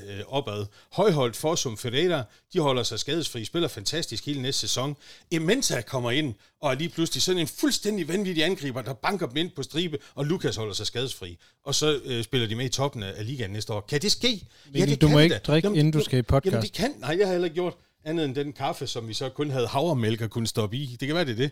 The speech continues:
Speaker 2: Øh, hvad
Speaker 1: Der er for
Speaker 2: er det,
Speaker 1: meget
Speaker 2: det er?
Speaker 1: sukker i det havremælk der. Kan det ske? Ja, det kan det godt. Er det sandsynligt? Nej, det er det ikke. Men det var heller ikke sandsynligt, at de vandt det mesterskab dengang, som, i den sæson, du netop snakkede om, hvor der var så stor udskiftning før på, på bærende poster.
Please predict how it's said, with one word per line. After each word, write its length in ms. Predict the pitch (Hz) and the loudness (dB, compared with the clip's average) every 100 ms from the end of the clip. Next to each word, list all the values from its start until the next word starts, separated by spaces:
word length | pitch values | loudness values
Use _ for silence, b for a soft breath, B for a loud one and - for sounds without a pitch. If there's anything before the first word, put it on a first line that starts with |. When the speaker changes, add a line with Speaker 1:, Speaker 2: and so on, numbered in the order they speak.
| - 165 | -4 -10
Speaker 2:
Øh, 60 | |
hvad 20 | |
Speaker 1:
Der 40 | 151 | -2
er 20 | |
for 60 | 139 | 4
Speaker 2:
er 40 | |
det, 80 | 143 | 6
Speaker 1:
meget 160 | 156 | 6
Speaker 2:
det 100 | 139 | 8
er? 40 | 151 | 6
Speaker 1:
sukker 160 | 165 | 6
i 60 | 120 | 2
det 80 | 123 | 0
havremælk 420 | 135 135 107 101 | 0 0 -2 -2
der. 140 | 131 113 B B B B _ _ _ - | -4 -4 B B B B _ _ _ -4
Kan 120 | - | -2
det 100 | 190 | 0
ske? 200 | - 233 202 143 | 0 0 -2 0
Ja, 80 | 165 | 0
det 100 | 190 | 4
kan 140 | 214 | 4
det 80 | 196 | 6
godt. 180 | 147 180 | 2 0
Er 80 | 139 | -2
det 100 | 127 | 0
sandsynligt? 560 | 143 127 269 240 113 - | 0 0 -2 -2 -6 -6
Nej, 140 | - | -4
det 80 | 135 | 0
er 60 | 156 | 0
det 100 | 131 | 0
ikke. 180 | 175 156 | -2 -2
Men 80 | |
det 80 | 143 | 0
var 60 | 147 | 2
heller 140 | 220 | 2
ikke 120 | 208 | 0
sandsynligt, 480 | - 131 196 185 110 | 0 -2 -2 -2 -4
at 80 | - | -4
de 80 | 117 | -6
vandt 200 | 156 175 | -6 -4
det 80 | 165 | -4
mesterskab 500 | 185 - - 107 117 | -4 -4 -4 -4 -4
dengang, 280 | 131 131 | -2 -2
som, 100 | - 120 | -4 -4
i 80 | 120 | -4
den 140 | 147 | -2
sæson, 300 | 120 123 139 | -2 -2 -4
du 60 | 135 | -4
netop 240 | 135 131 | -4 -4
snakkede 320 | 127 147 120 | -4 -4 -4
om, 160 | 120 120 B B | -4 -6 B B
hvor 140 | 127 | -2
der 80 | 117 | 0
var 120 | 110 | 0
så 120 | 123 135 | -2 -2
stor 180 | 143 | 0
udskiftning 520 | 127 139 - - 101 90 | 0 -2 -4 -8 -10 -8
før 220 | 151 131 | -8 -8
på, 180 | - 101 | -10 -12
på 140 | 104 | -8
bærende 340 | 104 127 120 90 _ | -6 -4 -6 -10 _
poster. 260 | 127 147 | -10 -10